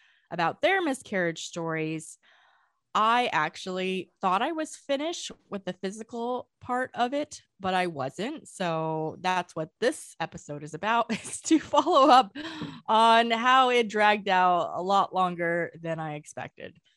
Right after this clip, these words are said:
Uh, yes. So basically, what happened, uh, I think leaving from where we left off,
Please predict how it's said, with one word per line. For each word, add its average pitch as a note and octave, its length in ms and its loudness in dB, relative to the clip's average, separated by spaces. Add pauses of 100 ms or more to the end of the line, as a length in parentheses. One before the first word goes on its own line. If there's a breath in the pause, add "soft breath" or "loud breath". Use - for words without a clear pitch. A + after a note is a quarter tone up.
(680)
Uh, D3 480 -8
yes. D#3 600 -8
So G#3 640 -2 (540)
basically, F#3 800 -4 (1120)
what G3+ 200 -2
happened, F#3+ 800 -2
uh, - 40 -8
I E3 500 -8
think F#3 240 -10 (520)
leaving A3 460 -2
from F#3+ 220 -6
where F#3 160 -6
we F3+ 120 -6
left E3 300 -6
off, D#3+ 260 -6